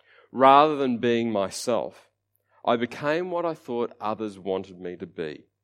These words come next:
In their world, hungering, hoping that I would be more readily accepted. And you know, today I see people doing the same thing. They choose clothing or cars or music or how they speak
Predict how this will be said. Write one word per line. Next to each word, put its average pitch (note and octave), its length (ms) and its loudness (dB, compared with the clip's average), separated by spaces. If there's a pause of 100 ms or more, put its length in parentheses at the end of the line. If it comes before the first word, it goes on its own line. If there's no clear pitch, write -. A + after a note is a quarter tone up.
(720)
In G#2 220 -8
their A#2+ 280 -2
world, B1+ 440 -12 (840)
hungering, F#2+ 640 -12 (160)
hoping - 460 -12 (920)
that F#2 160 -6
I F2 60 -4
would F2 180 -8
be F2+ 100 -10
more F2 260 -8
readily F#2 540 -10 (300)
accepted. - 500 -20 (960)
And A2 100 -10
you A2 60 -8
know, G#2+ 160 -2
today G#2 180 -4
I G2+ 160 0
see F#2 240 -10
people F#2 320 -12
doing F#2 240 -6
the F2 60 -12
same F2+ 280 -10
thing. F#2+ 300 -14 (920)
They A2 120 0
choose A2 380 -4
clothing A2+ 800 0
or F#2+ 120 -4
cars G2+ 760 -6
or F2+ 100 -6
music G#2 560 -6
or F2 100 -8
how G#2+ 240 0
they G2 180 -4
speak G2+ 680 -8